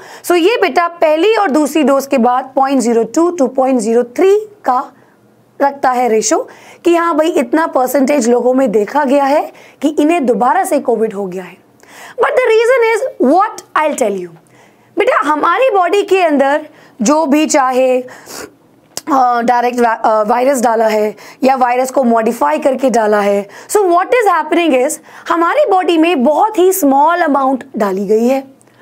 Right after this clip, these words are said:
और ये छोटी सी अमाउंट definitely बेटा थोड़ा टाइम लेगी हमारी बॉडी में रिस्पॉन्स बनाने के लिए। So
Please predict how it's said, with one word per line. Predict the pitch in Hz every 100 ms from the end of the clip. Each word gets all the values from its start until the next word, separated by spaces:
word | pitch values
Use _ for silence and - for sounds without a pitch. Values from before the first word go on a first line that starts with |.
| - - -
और | 440
ये | 523 554
छोटी | 370 359 370
सी | 523 539 427
अमाउंट | 381 339 294 311 - - - -
definitely | 311 320 453 427 339 320 349
बेटा | 294 302 349 - - 247
थोड़ा | 277 277
टाइम | 277 247 302
लेगी | 311 302 302 330 - - -
हमारी | 262 254 269
बॉडी | 240 240 254
में | 269 254
रिस्पॉन्स | 233 - 269 302
बनाने | 233 302 302 302
के | 277 302
लिए। | 302 330 370 - - -
So | -